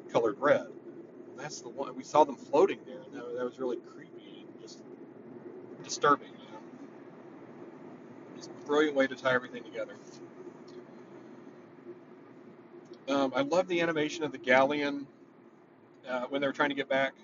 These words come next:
with the coaxium. I kinda skipped over the whole salvaging thing, but,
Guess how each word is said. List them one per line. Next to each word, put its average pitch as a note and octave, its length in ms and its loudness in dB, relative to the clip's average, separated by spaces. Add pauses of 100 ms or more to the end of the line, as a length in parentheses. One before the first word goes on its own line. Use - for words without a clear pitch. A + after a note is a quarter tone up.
(180)
with B2 100 -16
the B2 60 -14
coaxium. B2 500 -4 (840)
I - 40 -10
kinda E4 160 0
skipped D#3 240 2
over D3+ 160 2
the A2+ 80 -2
whole B2 160 -4
salvaging A#2+ 460 -6
thing, A2+ 280 -10
but, A2 100 -10